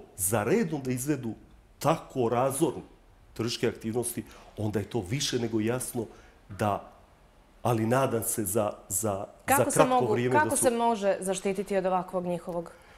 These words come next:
Speaker 2: napada?
Speaker 1: Ah.
Speaker 2: Da li postoji uopšte mogućnost trenutno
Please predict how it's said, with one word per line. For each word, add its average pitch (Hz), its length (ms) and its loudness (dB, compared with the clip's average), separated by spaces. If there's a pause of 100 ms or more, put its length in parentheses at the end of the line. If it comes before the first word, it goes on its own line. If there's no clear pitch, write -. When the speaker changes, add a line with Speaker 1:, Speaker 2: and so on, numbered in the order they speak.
(120)
Speaker 2:
napada? 175 380 -6 (340)
Speaker 1:
Ah. 127 260 6
Speaker 2:
Da 254 140 8
li 311 100 2
postoji 285 380 4
uopšte 254 380 2
mogućnost 202 600 -2 (220)
trenutno 190 540 2